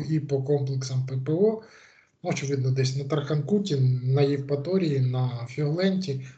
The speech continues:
ось цей район, м, щоб прорватись до Феодосії. Ну і, відповідно, по аеродромам винищувальної авіації. Винищувачі, які можуть здійснювати, здійснити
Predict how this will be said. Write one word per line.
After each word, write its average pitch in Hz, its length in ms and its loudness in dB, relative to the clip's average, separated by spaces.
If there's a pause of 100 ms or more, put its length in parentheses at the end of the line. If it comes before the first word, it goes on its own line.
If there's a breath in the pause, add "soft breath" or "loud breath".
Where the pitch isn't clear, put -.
(140 loud breath)
ось - 180 -14
цей 135 240 2
район, 135 480 2 (460 loud breath)
м, 131 200 0
щоб 131 320 0
прорватись 135 680 2
до 131 380 4
Феодосії. 147 640 0
Ну 269 100 2
і, 226 120 4
відповідно, 190 720 0 (400 loud breath)
по 175 360 4
аеродромам 160 680 0
винищувальної 135 720 0
авіації. - 640 -4 (540 soft breath)
Винищувачі, 170 800 0
які 147 240 -2
можуть 143 360 -2
здійснювати, 131 720 -6 (160)
здійснити 135 680 -2